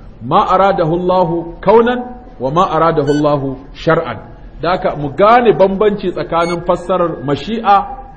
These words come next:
da mahabba. Misali, malami ya zo yana fassara, "Qulillahumma malikal mulki, Allah kai ne mamallakin mulki, tu'til mulka man tasha'u, kai kake ba da mulki ga wanda ka ga dama." Don ka fassara cewa ga wanda kake so,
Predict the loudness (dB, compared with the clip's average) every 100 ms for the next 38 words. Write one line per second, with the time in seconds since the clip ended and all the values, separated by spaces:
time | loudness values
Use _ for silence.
0 | -20 -20 -4 2 2 2 -4 -8 -4 -2
1 | -2 -4 -10 -14 -20 -20 -14 -10 0 2
2 | 2 2 2 2 0 0 2 2 0 -2
3 | -2 -2 -2 -4 -8 -8 -2 2 2 4
4 | 2 4 2 0 0 -2 0 0 2 2
5 | 2 0 0 -2 -4 -8 -12 -14 -20 -14
6 | -6 -2 0 0 2 2 2 0 -2 0
7 | 0 0 0 -2 0 -2 -2 -6 -10 -12
8 | -16 -12 -4 -2 -2 -2 -2 0 -2 -2
9 | -2 -2 0 -2 -2 -2 0 2 2 0
10 | -6 -8 -16 -20 -6 -4 -2 -2 0 0
11 | 2 2 0 -2 -2 -4 -8 -8 -6 -2
12 | 2 2 2 0 0 0 0 0 4 4
13 | 4 2 0 -8 -18 -10 0 2 2 2
14 | 2 4 2 2 4 2 4 4 4 4
15 | 0 0 -2 2 0 4 2